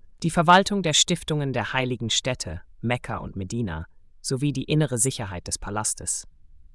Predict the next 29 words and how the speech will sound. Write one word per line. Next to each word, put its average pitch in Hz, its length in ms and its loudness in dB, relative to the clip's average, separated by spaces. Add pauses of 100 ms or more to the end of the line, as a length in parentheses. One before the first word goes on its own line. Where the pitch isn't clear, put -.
(380)
Er 156 100 0
spielte 208 400 2
eine 143 180 0
bedeutende 135 500 0
Rolle 110 340 0
bei 90 140 -6
den 95 160 -4
Verwaltungsreformen 95 1160 -4 (360)
und 143 200 -2
wurde 156 220 4
für 151 140 -4
seine 120 300 0
Wohltätigkeit 123 800 -4
geschätzt. - 540 -8 (880)
Das 143 200 2
Mausoleum, 135 680 2 (340)
das - 200 2
neunzehnhundertdreizehn 135 1080 0
erbaut 113 460 0
wurde, 85 260 -6 (400)
ist - 200 2
eine 147 160 2
besonders 143 720 2
wertvolle 120 460 -2
Kombination 95 920 -4
aus - 260 2
Sebil 104 380 0
und - 220 -10
Grabmal, 92 580 -2